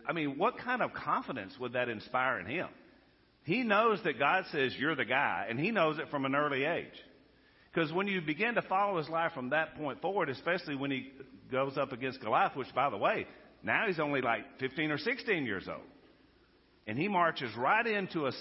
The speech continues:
setting where everybody is fearful, and he says, "Who is this guy talking about my God?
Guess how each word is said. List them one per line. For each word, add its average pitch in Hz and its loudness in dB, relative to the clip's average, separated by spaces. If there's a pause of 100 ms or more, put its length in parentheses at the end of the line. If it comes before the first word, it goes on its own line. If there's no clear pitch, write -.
setting 107 0 (360)
where 127 4
everybody 196 4
is 123 -2 (160)
fearful, 127 0 (480)
and 127 0
he 233 2
says, 147 4 (460)
"Who 311 0
is 170 4
this 196 2
guy 147 2
talking 151 0
about 120 0
my 131 2
God? 107 0